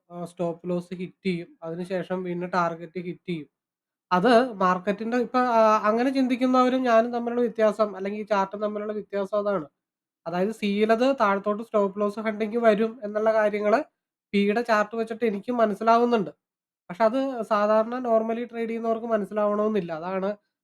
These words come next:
ഞാൻ പലരോടും പറയുന്നത്, ഈ ഒരു ചാർട്ട് അത്ര അഡ്വാൻറ്റേജ് ആയിട്ടുള്ള ചാർട്ടാണ്. ഇത് പഠിച്ചാൽ കുറച്ചും കൂടി ഈസി ആയിട്ട്, ആ, profit-ിനേക്കാൾ കൂടുതൽ, ആ, നമുക്ക് ലോസ് കുറക്കാനും ക്യാപിറ്റലിനെ പ്രൊട്ടക്ട് ചെയ്യാനും ഈ ഒരു ചാർട്ട് പഠിച്ചു കഴിഞ്ഞാൽ,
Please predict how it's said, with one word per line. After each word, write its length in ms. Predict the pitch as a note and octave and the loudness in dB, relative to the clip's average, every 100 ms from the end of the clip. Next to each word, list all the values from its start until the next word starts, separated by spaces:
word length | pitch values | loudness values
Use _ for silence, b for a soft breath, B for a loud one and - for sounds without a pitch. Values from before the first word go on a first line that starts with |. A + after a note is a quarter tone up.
| _ F3 | _ -8
ഞാൻ 140 | F#3 G3 | -6 -4
പലരോടും 500 | F3+ F3 G3 F#3+ G3+ | -2 -2 0 0 -2
പറയുന്നത്, 360 | F#3 F3+ F3+ | -2 -4 -6
ഈ 60 | F3 | -8
ഒരു 80 | F3 | -12
ചാർട്ട് 360 | F3 D#3+ - | -10 -10 -12
അത്ര 180 | E3 E3+ | -16 -12
അഡ്വാൻറ്റേജ് 540 | D#3+ D#3 D#3+ E3 F3 | -12 -10 -12 -10 -12
ആയിട്ടുള്ള 300 | E3+ E3+ E3+ | -12 -16 -20
ചാർട്ടാണ്. 560 | E3+ D#3 D3 E3 F#3+ G#3 _ _ _ _ _ - | -16 -16 -12 -12 -12 -14 _ _ _ _ _ -20
ഇത് 80 | F3+ G3 | -6 -2
പഠിച്ചാൽ 340 | F#3 F3+ A3 | -2 2 2
കുറച്ചും 320 | A3 F#3+ G3+ | 2 0 -2
കൂടി 160 | G#3 G#3+ | -2 -2
ഈസി 260 | G3+ F#3+ | -4 0
ആയിട്ട്, 240 | A3 G3+ A#3 | 0 0 -2
ആ, 220 | B3+ G#3 G3 | -4 -2 -2
profit-ിനേക്കാൾ 840 | F#3 G3 G3 G3+ A#3 B3 B3+ C4 C4+ | 0 0 0 0 0 0 2 2 2
കൂടുതൽ, 520 | C4 A#3 A3+ C4+ - _ _ _ _ G3 | 2 4 2 0 -4 _ _ _ _ -2
ആ, 100 | G3+ | 2
നമുക്ക് 280 | G3+ A3 B3 | 2 2 2
ലോസ് 400 | G#3+ G#3+ A3 C4+ | 6 6 6 4
കുറക്കാനും 640 | C#4 C4 A#3+ A#3 A#3+ A3 | 2 2 0 0 -2 -6
ക്യാപിറ്റലിനെ 800 | G#3+ G3 G3 G#3+ G#3 A3 A3+ A3+ | -2 -2 0 -4 -4 -4 -2 -4
പ്രൊട്ടക്ട് 520 | G3+ F#3 F#3 F#3+ - | -2 -4 -2 -6 -4
ചെയ്യാനും 460 | A3+ G#3 G#3 G3+ F#3+ | 2 2 2 -2 -2
ഈ 100 | G3 | -2
ഒരു 80 | |
ചാർട്ട് 360 | G3+ F#3+ F#3 G3 | -2 -4 -4 -4
പഠിച്ചു 260 | G3 F3+ F#3+ | -4 -2 -2
കഴിഞ്ഞാൽ, 320 | F3+ F#3 | -2 -2